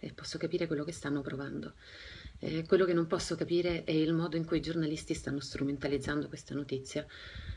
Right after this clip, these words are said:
Lo stanno facendo per giustificare un decreto, ma soprattutto stanno facendo sentire in colpa due genitori che colpe non hanno. E questo io vorrei veramente dirlo e sento il bisogno di, di registrare questo messaggio.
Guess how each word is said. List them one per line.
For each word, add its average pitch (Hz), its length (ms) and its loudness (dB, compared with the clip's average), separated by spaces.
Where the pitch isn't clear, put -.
Lo - 100 0
stanno 156 240 4
facendo 156 480 2
per 147 160 -2
giustificare 156 560 -2
un 156 80 2
decreto, 180 420 2
ma 151 120 0
soprattutto 165 760 -4
stanno 147 600 0
facendo 165 840 2
sentire 170 400 4
in 170 80 2
colpa 180 280 2
due 156 120 4
genitori 151 600 0
che - 140 -4
colpe 160 280 2
non 160 160 6
hanno. 147 400 2
E 185 140 -2
questo 175 260 0
io 185 120 4
vorrei 160 280 0
veramente 165 680 4
dirlo 151 500 2
e 156 80 -4
sento 160 240 2
il 160 80 2
bisogno 156 400 2
di, 147 460 0
di 160 140 4
registrare 160 520 4
questo - 240 -2
messaggio. 139 640 -2